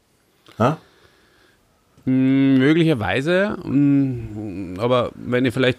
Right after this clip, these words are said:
Speaker 2: nicht nur mehr Privates über die verrat, aber das mache ich jetzt, äh, du bist ja doch, äh, ein paar Jährchen älter, mm, das, das wären vielleicht dann auch schon das eine oder andere Jahr zu viel gewesen, oder?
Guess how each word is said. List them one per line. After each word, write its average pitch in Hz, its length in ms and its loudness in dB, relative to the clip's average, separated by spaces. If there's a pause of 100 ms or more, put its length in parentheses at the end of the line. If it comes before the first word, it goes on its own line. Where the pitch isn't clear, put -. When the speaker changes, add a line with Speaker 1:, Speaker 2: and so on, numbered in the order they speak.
(140)
Speaker 2:
nicht 120 340 -2
nur 123 480 4
mehr 117 360 4
Privates 120 680 -4
über 127 160 0
die 120 120 -4
verrat, 113 500 0
aber 110 260 2
das 110 140 -2
mache 117 160 2
ich 123 40 4
jetzt, 123 160 -2
äh, 101 140 -2
du 110 160 -6
bist 120 140 -8
ja 127 60 0
doch, - 280 0
äh, - 560 -16
ein - 120 -8
paar 117 400 2
Jährchen 120 460 2
älter, 147 520 0
mm, 127 920 -4
das, - 440 -4
das - 500 -8 (260)
wären 107 500 0
vielleicht 131 360 0
dann 135 120 0
auch 127 100 0
schon 147 420 0 (460)
das 101 180 -6
eine 120 300 0
oder 135 140 0
andere 131 260 -2
Jahr 123 180 -4
zu - 140 -16
viel 147 240 -6
gewesen, 92 400 -4
oder? 82 180 -6